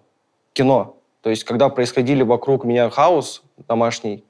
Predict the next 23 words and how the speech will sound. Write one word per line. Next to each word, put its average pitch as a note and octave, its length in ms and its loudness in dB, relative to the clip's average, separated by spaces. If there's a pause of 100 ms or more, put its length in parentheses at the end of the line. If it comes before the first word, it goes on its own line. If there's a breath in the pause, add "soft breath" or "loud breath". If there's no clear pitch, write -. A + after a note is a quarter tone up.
(420)
я A2 60 -4
просто A#2+ 680 2
смотрел B2 340 -2
там G#2+ 200 -6
«Загадочный A#2+ 400 -2
Бенджамин G#2 280 -4
Баттона», A#2 680 -2
«Ванильное A2+ 500 -2
небо», A#2 720 0
просто B2+ 460 -2 (800 loud breath)
выливал C#3 340 2
всё A#2+ 480 2 (140)
это B2 240 -2
в A#2 40 -8
себя, F3 120 2
и F#3 60 4
у - 20 2
меня C3 80 2
появилась D3 280 2
просто C#3 260 0
мечта, C3+ 360 2
цель, D#3+ 340 2
э, A2 340 2